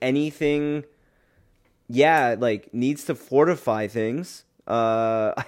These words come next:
would say it was downright comical to see him battle Wanda, um, and just <laughs> yelling, like, "Fuck." But, like, y-, you wish there were more, uh, uh, abilities to have, like, F-bombs in it, 'cause, like, they would be flying in that moment, 'cause just, like, watching all your students just really not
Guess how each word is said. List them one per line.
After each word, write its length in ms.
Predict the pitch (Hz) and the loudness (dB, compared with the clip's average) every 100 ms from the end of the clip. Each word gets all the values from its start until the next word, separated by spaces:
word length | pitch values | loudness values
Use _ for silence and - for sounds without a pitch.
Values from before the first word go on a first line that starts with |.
| - | -4
would 220 | 143 127 | -4 -6
say 400 | - - 151 131 | -14 -2 0 0
it 160 | 151 131 | -2 0
was 180 | 147 113 | -2 -2
downright 480 | 110 113 123 117 - | -4 -2 0 -2 -2
comical 600 | 120 139 135 - 113 - _ | -2 -2 -2 -4 -8 -8 _
to 100 | 135 | -10
see 240 | - 127 127 | -8 -6 -6
him 160 | 127 127 | -4 -4
battle 380 | 110 110 110 107 | -2 -2 -2 -2
Wanda, 480 | 104 107 117 135 - _ - - 180 170 147 | -4 -4 -6 -8 -10 _ -20 -16 -14 -14 -4
um, 420 | - 123 120 117 | 4 4 6 4
and 160 | 110 127 | 2 0
just 300 | 143 156 151 | 0 -6 0
<laughs> 0 | |
yelling, 640 | 139 - 160 - 165 - 156 | 2 4 2 4 2 2 0
like, 240 | - 131 - | 2 0 -2
"Fuck." 540 | - - 123 - 117 185 247 170 | -20 -8 -8 -6 -8 -6 -6 -4
But, 160 | 135 | 2
like, 300 | 180 190 - | 8 8 8
y-, 120 | 170 - | -4 -16
you 300 | 160 160 160 | -8 0 6
wish 240 | 170 220 | 10 10
there 120 | 156 165 | 8 4
were 120 | 156 | 4
more, 340 | 139 139 131 | 4 4 4
uh, 140 | 120 120 | 2 2
uh, 180 | 117 123 - | 2 -2 -2
abilities 560 | 117 127 123 123 117 | 0 2 2 0 -4
to 100 | - | -4
have, 140 | 113 110 | -2 -2
like, 120 | 113 | -2
F-bombs 440 | 113 117 117 110 107 | -2 -2 -2 -2 -2
in 120 | 113 | -2
it, 160 | 104 87 | -2 -2
'cause, 180 | 120 107 | -4 -2
like, 240 | 110 - | -4 -4
they 120 | 123 135 | -4 -2
would 80 | |
be 120 | 120 117 | -2 -6
flying 580 | - - 160 151 117 | -10 -12 -8 -6 -4
in 80 | 101 | -6
that 220 | 104 98 | -6 -6
moment, 420 | 101 104 95 87 85 | -4 -4 -4 -6 -2
'cause 320 | 131 120 113 | 0 0 -2
just, 220 | 127 123 | -2 0
like, 160 | 135 120 | -2 0
watching 420 | 117 120 123 127 | -2 0 -2 -4
all 220 | - 110 | -2 0
your 140 | 117 110 | 0 -4
students 420 | - 113 107 104 | -4 -6 -4 -6
just 240 | 95 - | -8 -8
really 180 | 113 104 | -6 -6
not 280 | 104 98 | -6 -8